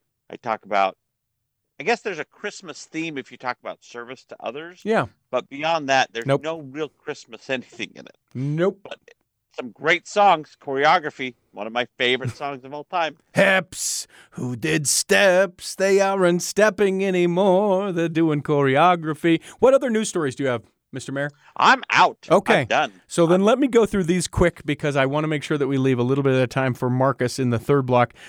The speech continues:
Speaker 2: Uh, this is interesting. Uh, New Zealand,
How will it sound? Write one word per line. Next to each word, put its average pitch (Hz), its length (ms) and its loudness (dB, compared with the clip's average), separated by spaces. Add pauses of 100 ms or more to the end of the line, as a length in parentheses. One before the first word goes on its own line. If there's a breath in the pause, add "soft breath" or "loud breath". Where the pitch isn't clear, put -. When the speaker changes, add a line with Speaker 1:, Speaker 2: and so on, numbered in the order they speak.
(140 loud breath)
Speaker 2:
Uh, 139 140 6
this 220 260 0
is 240 140 0
interesting. 160 600 0 (200 loud breath)
Uh, 143 220 6
New 185 160 4
Zealand, 160 520 0